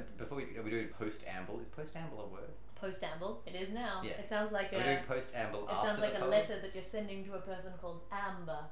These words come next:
Speaker 1: Or a letter that just walks quite slowly and leisurely down the street.
Speaker 2: <laughs>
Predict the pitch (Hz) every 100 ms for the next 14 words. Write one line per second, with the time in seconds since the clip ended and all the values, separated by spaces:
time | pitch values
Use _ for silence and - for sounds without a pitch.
0 | - 107 98 98 104 101 104 - 101 -
1 | 113 95 98 - - - 101 92 - 104
2 | 98 98 92 90 87 104 92 98 92 85
3 | - 107 - - - - 262